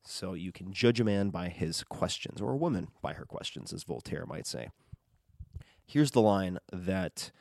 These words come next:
I've bolded for myself because it bears reminding. "Life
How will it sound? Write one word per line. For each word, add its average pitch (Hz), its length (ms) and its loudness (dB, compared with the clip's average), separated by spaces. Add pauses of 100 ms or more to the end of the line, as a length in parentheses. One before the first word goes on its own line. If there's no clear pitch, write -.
(320)
I've 92 160 -4
bolded 101 580 6
for 90 460 -4
myself - 720 2
because - 540 -6
it - 360 -6
bears 87 360 -6
reminding. 98 600 -2 (640)
"Life 110 440 4